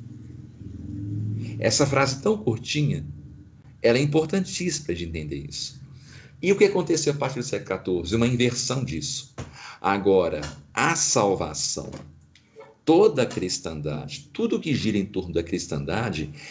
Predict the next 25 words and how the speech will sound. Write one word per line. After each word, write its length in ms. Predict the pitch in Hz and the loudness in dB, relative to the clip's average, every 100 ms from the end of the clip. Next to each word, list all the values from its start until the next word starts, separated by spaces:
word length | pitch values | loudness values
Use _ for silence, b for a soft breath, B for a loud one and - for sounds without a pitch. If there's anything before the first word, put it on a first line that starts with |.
| B B | B B
ela 260 | 113 110 107 | 6 6 6
é 220 | 113 117 | 6 6
um 180 | 123 143 | 4 4
meio, 1040 | 147 139 127 117 107 101 101 107 143 - - | 2 4 4 6 8 8 4 2 -4 -4 -8
somente 880 | - - - 170 143 127 196 208 - | -6 -4 0 0 2 0 0 -2 0
um 220 | 135 131 | 2 2
único 320 | 226 427 - 220 | 2 2 4 4
meio, 380 | 117 113 180 139 | 6 4 6 6
viu, 180 | 147 | 6
gente? 480 | - 76 73 - - b b b b b _ _ | 4 0 -8 -10 -14 b b b b b _ _
Para 640 | 123 127 151 151 151 - _ _ _ _ _ _ _ _ _ _ | 4 6 6 4 2 -4 _ _ _ _ _ _ _ _ _ _
o 100 | 101 | -6
bem-estar 800 | 78 95 95 87 - - 104 113 | 0 2 4 2 -2 -2 -4 -4
social. 680 | - - - - 78 73 - - b b b | -6 -6 -6 -6 -6 -8 -14 -20 b b b
Nisso 1000 | 113 113 120 120 135 190 208 - - 175 | 0 4 6 6 6 6 4 2 -2 -2
que 120 | - | -2
passa 460 | 143 143 127 127 123 | -2 0 0 2 0
a 20 | |
se 240 | - 160 | 0 0
calcar 720 | 151 120 110 - 85 80 - - | -2 0 0 -2 -4 -4 -6 -6
a 220 | - 131 | -2 0
igreja, 640 | 123 101 90 78 73 73 80 | 0 0 -2 0 -2 -4 -6
o 40 | |
funcionamento 1080 | 73 110 - 113 104 95 82 101 135 143 - | -4 -4 0 0 0 -2 -2 -2 -2 -4 -6
dela, 440 | - 78 69 - | -2 0 0 -4